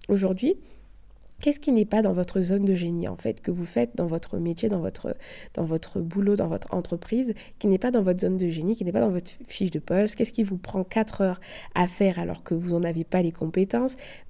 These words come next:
Quatre heures, je dis quatre heures, mais ça peut être des jours, parce que si vous passez des jours à faire un truc qui n'est pas dans votre champ de compétences et qui ne vous passionne pas,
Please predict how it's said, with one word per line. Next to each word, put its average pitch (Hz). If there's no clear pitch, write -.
Quatre 202
heures, 170
je 165
dis 180
quatre 180
heures, 196
mais 165
ça 175
peut -
être 165
des 262
jours, 302
parce 185
que 196
si 214
vous 196
passez 190
des 226
jours 233
à 208
faire 190
un 180
truc 190
qui -
n'est 175
pas 170
dans 170
votre 160
champ 170
de 165
compétences 180
et 185
qui 170
ne 160
vous 165
passionne 170
pas, 269